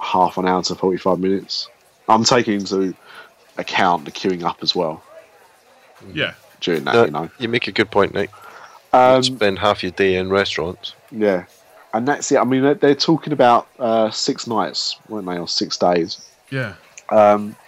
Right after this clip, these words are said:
Speaker 1: I mean, we, we talked about the, the dining plan before, or the, the dinning plan before. About
Speaker 2: That, that's
Speaker 1: you
Speaker 2: so
Speaker 1: know,
Speaker 2: gonna stick now, and I'm gonna
Speaker 1: I,
Speaker 2: deliberately
Speaker 1: I,
Speaker 2: misspell it and confuse
Speaker 1: I almost
Speaker 2: people.
Speaker 1: swore then.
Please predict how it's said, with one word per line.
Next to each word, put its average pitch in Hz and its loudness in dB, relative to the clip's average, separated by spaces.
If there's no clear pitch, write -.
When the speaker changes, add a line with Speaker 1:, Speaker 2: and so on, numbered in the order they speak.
Speaker 1:
I 143 0
mean, 165 4
we, 208 2
we 190 2
talked 165 2
about 120 4
the, 104 2
the 110 2
dining 123 4
plan 95 -6
before, 92 -6
or 95 -6
the, 82 -6
the 101 -2
dinning 95 -4
plan 82 -6
before. - -14
About 101 4
Speaker 2:
That, 147 -6
that's 139 -2
Speaker 1:
you 120 0
Speaker 2:
so 139 0
Speaker 1:
know, 175 2
Speaker 2:
gonna 139 -2
stick - -8
now, 104 -10
and 113 -8
I'm 120 -6
gonna 131 2
Speaker 1:
I, 107 -16
Speaker 2:
deliberately 131 0
Speaker 1:
I, - -2
Speaker 2:
misspell 127 -2
it 107 -6
and 107 -10
confuse - 0
Speaker 1:
I 170 4
almost 180 2
Speaker 2:
people. 214 4
Speaker 1:
swore 160 8
then. 135 0